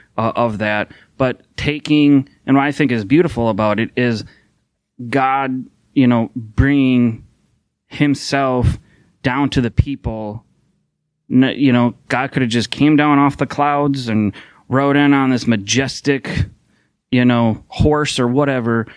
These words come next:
but God chose to put himself through what we did as humans, put, put a woman through childbirth,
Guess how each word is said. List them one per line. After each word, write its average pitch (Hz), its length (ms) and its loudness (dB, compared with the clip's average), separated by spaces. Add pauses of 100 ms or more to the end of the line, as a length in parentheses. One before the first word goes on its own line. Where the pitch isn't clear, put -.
(300)
but 117 180 -6
God 139 400 -4
chose 156 600 0
to 123 100 -4
put - 280 0
himself 127 640 -6 (360)
through 151 760 4 (540)
what 131 240 -2
we 131 140 2
did 113 220 0
as 104 160 -2
humans, 107 540 0 (600)
put, 160 220 2 (180)
put 147 280 0
a - 40 -12
woman 139 340 0
through 135 200 -4
childbirth, 113 720 -2